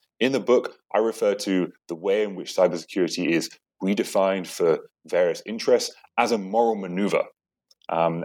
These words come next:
and both parts of this term tell you why cybersecurity really matters, right? So the first part of that term is that these redefinitions are moral. They're value-based.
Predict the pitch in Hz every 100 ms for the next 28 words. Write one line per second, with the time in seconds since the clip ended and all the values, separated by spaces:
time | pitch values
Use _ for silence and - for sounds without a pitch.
0 | - 101 95 95 - _ _ - 135 139
1 | 135 - - 98 - 139 135 135 131 _
2 | _ _ - 113 107 92 87 98 92 90
3 | - - 80 76 73 73 76 - - -
4 | - 78 - 87 85 80 - - - 123
5 | 123 - 104 104 - 110 101 95 - -
6 | 131 127 101 110 101 - _ _ _ _
7 | _ _ - - 220 - - 294 - 180
8 | - - - 90 85 - 101 127 - -
9 | _ _ - 98 87 113 117 92 - -
10 | - -